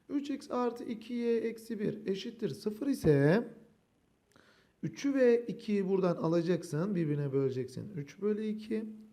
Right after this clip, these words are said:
eğim eşittir diyelim üç bölü iki. Fakat bir de ne koyuyorsun, eksi koyuyorsun. Yine aynı cevaba ulaşıyormuşsun. Burada da güzel bir taktik. Bunu kafaya yazıyoruz. Böyle pratik yoldan hızlıcana yapabilirsiniz.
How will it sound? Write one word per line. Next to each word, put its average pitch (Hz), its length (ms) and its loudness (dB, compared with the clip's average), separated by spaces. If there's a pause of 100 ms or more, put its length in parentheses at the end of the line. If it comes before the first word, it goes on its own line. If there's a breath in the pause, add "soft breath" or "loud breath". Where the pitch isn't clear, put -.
(140)
eğim 139 280 -6
eşittir 117 400 -16
diyelim 113 260 -10
üç - 160 -16
bölü 214 160 -2
iki. 226 220 -6 (360 loud breath)
Fakat - 320 -4
bir 156 60 -4
de 165 120 -2
ne 175 120 -2
koyuyorsun, 135 400 -2
eksi 170 280 -8
koyuyorsun. 123 600 -4 (280 loud breath)
Yine 165 500 -6
aynı 139 280 -4
cevaba 117 600 -4 (260 loud breath)
ulaşıyormuşsun. 160 920 0 (180 loud breath)
Burada 147 260 0
da 196 400 0
güzel 127 340 -4
bir 202 320 2 (140)
taktik. - 500 -10 (680 loud breath)
Bunu 139 180 -6
kafaya 117 320 -8
yazıyoruz. 180 540 -4
Böyle 156 180 0
pratik 160 380 -2
yoldan 123 240 -4
hızlıcana 151 760 -4 (300 loud breath)
yapabilirsiniz. - 960 -10